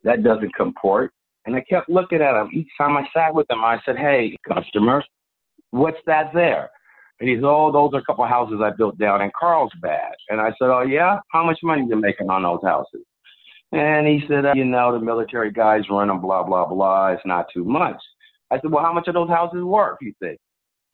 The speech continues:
And he says, "Well, let's take a look." So we looked and we dislodged that equity by getting rid of those houses and rolling them into net lease investments. And then he became a man of leisure, and we just kept replicating that on everything else. So what I'm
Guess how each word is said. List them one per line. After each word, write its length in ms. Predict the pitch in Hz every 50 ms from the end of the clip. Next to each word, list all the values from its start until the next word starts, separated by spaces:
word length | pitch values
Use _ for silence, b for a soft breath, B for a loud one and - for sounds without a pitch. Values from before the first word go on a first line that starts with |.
| _ _ _ _
And 80 | 101 110
he 60 | 104
says, 140 | - 107 101
"Well, 160 | 98 101 104 113
let's 220 | 120 113 - -
take 140 | - 107 104
a 60 | 82 78
look." 260 | 82 76 64 58 - -
So 100 | - -
we 160 | 147 143 131
looked 280 | 135 143 147 - - -
and 160 | 123 120 117
we 100 | 113 117
dislodged 680 | 117 117 - 110 110 104 98 98 95 87 80 - 82
that 180 | 101 101 95 95
equity 540 | 95 95 - - 82 76 73 78 80 80 - B B B B B _
by 180 | - 80 80 85
getting 320 | 82 92 92 87 87 85
rid 140 | 87 90 90
of 80 | 90 85
those 200 | 87 85 95 -
houses 340 | - 98 95 - - 147 143 143
and 160 | 143 131 117
rolling 240 | 113 113 113 113 110
them 160 | 107 101 101
into 160 | 101 98 95
net 280 | 92 92 98 95 - -
lease 200 | 85 82 80 - _ -
investments. 640 | 85 78 71 82 87 87 - - 87 92 90 - _ _ B B B B B B
And 120 | - 110 104
then 140 | 107 104 107
he 60 | 104
became 420 | 90 92 87 - 98 95 95 92
a 80 | 92 92
man 300 | 92 98 104 110 127 143
of 100 | 143 143
leisure, 460 | 131 131 135 139 139 139 151 156 156
and 200 | 147 139 147 143
we 120 | 143 135
just 200 | 135 135 127 - -
kept 180 | - 135 -
replicating 680 | 98 98 104 107 104 110 113 101 - - 101 101 101 101
that 140 | 98 98 98
on 140 | 95 92 92
everything 460 | 92 87 87 87 - - 78 92 107
else. 240 | 135 156 - 76 - - _ B B B B B B _
So 120 | - 113 107
what 160 | 107 113 113
I'm 160 | 107 107 104